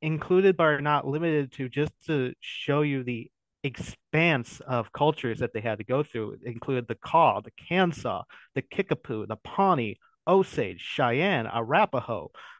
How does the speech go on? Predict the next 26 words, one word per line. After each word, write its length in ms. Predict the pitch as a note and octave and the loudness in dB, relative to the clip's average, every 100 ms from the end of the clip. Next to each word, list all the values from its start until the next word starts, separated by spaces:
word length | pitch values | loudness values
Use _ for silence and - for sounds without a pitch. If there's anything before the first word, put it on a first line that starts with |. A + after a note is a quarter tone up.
| _ - | _ -20
Sioux, 440 | - - A#3 C3 G2 | -18 -2 0 2 0
Crow, 360 | - G#3 D3+ G2+ | 2 4 4 2
Nez 300 | A#2+ F#3 - | 2 0 0
Perce, 340 | - G2+ - | -6 -8 -8
Cayuse, 520 | - F#3 F3+ A2+ F#2 - | 2 4 4 0 -8 -2
Umatilla, 480 | G#3 D3+ - G2+ G#2 G#2+ | 0 0 -4 -8 -10 -6
Walla 300 | B2 G3+ D#3+ | 2 4 4
Walla, 360 | A#2 G#2+ - - - | 2 -4 -8 -14 -8
Warm 280 | C#3 F#3+ F#3 | -2 0 -2
Springs, 440 | - B2 F2+ G2 - | -6 -6 -6 -10 -14
Blackfoot, 600 | B2+ D#3+ G3 - B2+ F#2+ - | -4 0 0 -2 -8 -8 -10
Yakima, 580 | A2+ C3+ F3+ F3+ B2+ F#2+ - - - _ A#2+ | -4 0 2 0 -6 -8 -14 -20 -20 _ 2
Wasco, 560 | D3 F3+ - F3 C#3 | 4 4 2 -2 -2
and 160 | B2 B2 | -2 -2
Wish-, 260 | D#3 - - | -4 -4 -10
uh, 60 | - - | -18 -12
excuse 140 | - B2+ | -4 -2
me, 100 | G#2+ | 2
Wishrum, 580 | C3+ A3+ - A#2+ F#2 - - - _ _ - | 4 4 2 -4 -4 -8 -20 -20 _ _ 2
Clackamas, 600 | F#3 G3+ E3 B2 A2 - - | 4 4 2 -2 -4 -12 -8
and 220 | C#3 D3 D3 | 0 0 2
the, 260 | C3 B2 | 0 0
um, 180 | A#2+ B2 - | -4 -6 0
Cascades. 800 | D#3+ C3+ - G#3 E3+ A2 - - _ _ _ _ - | 0 0 4 6 6 2 -4 -18 _ _ _ _ -2
I 100 | E3+ | 0
mean, 280 | D#3 C#3+ | 0 -2